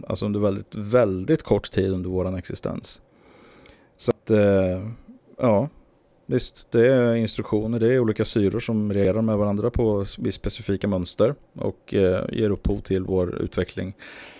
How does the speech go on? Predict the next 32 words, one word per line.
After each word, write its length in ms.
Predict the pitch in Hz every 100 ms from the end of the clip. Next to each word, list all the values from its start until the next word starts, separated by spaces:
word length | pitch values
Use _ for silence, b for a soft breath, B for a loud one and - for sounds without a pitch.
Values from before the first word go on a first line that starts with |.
| B B B B B _ _ _ -
Eh, 540 | 131 120 110 104 101 104 110 b -
och 260 | - 127 -
som 160 | 135
sagt, 400 | 127 135 - -
det 120 | 127
är 40 | 127
en 180 | 127 120
bristfällig 440 | 139 - 120 117
process 300 | 135 131 143
som 180 | - 139
är 100 | 117
extremt 440 | 113 - 117 113 113
känslig 400 | - - 110 120
och 200 | 107 117
i 80 |
väldigt, 440 | 104 107 131 101 95
väldigt 380 | 95 113 101 87
många 220 | 98 90
fall 240 | - 87
går 80 | 95
fel. 400 | - 90 101 107 -
Och, 480 | - - 98 - -
eh, 460 | 104 95 95 92 90
vi 100 | 110
vet 440 | 107 98 - - -
idag 300 | 104 113 113
att 220 | 101 -
ungefär 280 | 113 101 107
en 100 | 101
tredjedel 400 | 101 90 92 98
av, 400 | 104 95 98 95
eh, 340 | 95 95 -